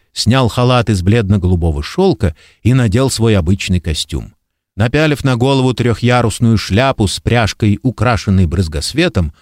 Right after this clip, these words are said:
он поправил её слегка на бекрень, чтобы произвести наилучшее впечатление, и решительно вышел на палубу.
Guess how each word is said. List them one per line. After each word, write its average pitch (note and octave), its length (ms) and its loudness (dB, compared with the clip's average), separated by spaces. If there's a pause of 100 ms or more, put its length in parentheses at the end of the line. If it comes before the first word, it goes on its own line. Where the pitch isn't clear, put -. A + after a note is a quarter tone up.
(200)
он C3 160 0
поправил A#2 540 0
её F#2 280 0
слегка F2+ 500 -2
на D#2 100 -2
бекрень, C3+ 520 0 (200)
чтобы C#3 320 -2
произвести A#2 600 0
наилучшее A#2+ 640 2
впечатление, C#2 800 -6 (320)
и F#2 120 2
решительно F#3+ 680 0
вышел A#2 340 0
на G2+ 160 4
палубу. C#2 520 -2